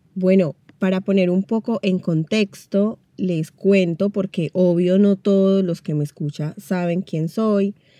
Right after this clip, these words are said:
Yo soy colombiana, específicamente de la ciudad de Manizales, la tierrita del café, pero vivo en Buenos Aires, Argentina, hace casi diez años.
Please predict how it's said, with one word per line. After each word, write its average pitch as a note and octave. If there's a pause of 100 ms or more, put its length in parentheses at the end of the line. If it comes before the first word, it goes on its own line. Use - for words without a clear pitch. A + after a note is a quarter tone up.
(220)
Yo F#3+
soy G#3
colombiana, G3 (160)
específicamente F3+ (180)
de E3+
la E3+
ciudad E3
de E3
Manizales, F3+
la F3
tierrita D3+
del F3
café, G#3+ (600)
pero B3
vivo F#3
en F#3
Buenos G#3
Aires, G3+
Argentina, G#3+
hace F3+ (140)
casi G3
diez F3+
años. D3+